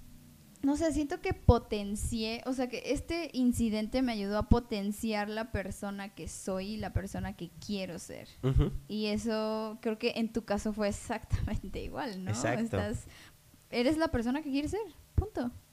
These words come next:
Speaker 2: Y al día de hoy te puedo decir que soy feliz.
Speaker 1: Exacto.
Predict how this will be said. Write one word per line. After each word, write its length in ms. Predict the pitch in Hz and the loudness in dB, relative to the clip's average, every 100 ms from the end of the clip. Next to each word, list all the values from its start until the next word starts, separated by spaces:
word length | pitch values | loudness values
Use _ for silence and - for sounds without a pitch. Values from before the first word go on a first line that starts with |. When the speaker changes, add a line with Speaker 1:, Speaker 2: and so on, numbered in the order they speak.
| - - | -18 -4
Speaker 2:
Y 200 | 110 110 | 2 4
al 140 | 107 | 4
día 240 | 107 95 104 | 4 4 4
de 180 | 113 | 2
hoy 380 | 101 98 123 - - | 4 4 4 2 -2
te 120 | - 90 | -2 4
puedo 440 | - 87 87 82 | 8 8 6 2
decir 560 | 78 - - 113 117 - - - | 0 -2 0 0 -2 -8 -18 -6
que 100 | 95 | -2
soy 300 | - 80 80 | 0 -2 -4
feliz. 680 | - 73 80 117 - - - - - - - - - | -6 -6 -2 -2 -4 -12 -18 -20 -20 -20 -20 -14 -8
Speaker 1:
Exacto. 800 | 190 214 320 - 302 233 185 | -6 -6 -8 -8 -6 -6 -8